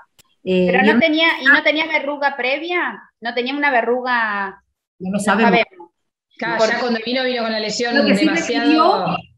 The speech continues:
Speaker 1: es que tenía lesión que para él era algo que se, que, y él se lo cortaba.
Speaker 2: Porque
Speaker 1: Lo cortaba,
Speaker 2: yo
Speaker 1: volvía a salir, lo cortaba, volvía a salir, digamos. A nosotros ya nos llegó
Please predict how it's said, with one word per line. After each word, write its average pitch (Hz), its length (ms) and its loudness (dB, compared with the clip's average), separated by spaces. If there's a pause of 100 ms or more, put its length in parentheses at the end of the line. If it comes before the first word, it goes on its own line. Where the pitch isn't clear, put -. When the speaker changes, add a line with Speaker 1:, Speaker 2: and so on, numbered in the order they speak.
Speaker 1:
es - 140 -20
que 220 100 2
tenía 254 360 4
lesión 269 600 2
que 214 280 2
para 190 320 2
él 226 100 4
era 220 220 4
algo 220 240 0
que 185 80 -6
se, 190 200 -4
que, 185 80 -4 (220)
y 202 160 -4
él 208 80 4
se 202 140 -2
lo 196 80 -2
cortaba. 156 440 -6 (1000)
Speaker 2:
Porque 233 320 0
Speaker 1:
Lo 190 80 2
cortaba, 208 300 -2
Speaker 2:
yo 294 80 6
Speaker 1:
volvía - 160 6
a - 80 2
salir, 220 360 -4
lo 190 120 -18
cortaba, 247 360 4
volvía 226 220 2
a 208 40 0
salir, 190 340 0
digamos. 180 280 -2
A 214 60 0
nosotros 262 340 0
ya 269 60 0
nos 254 160 0
llegó 247 440 2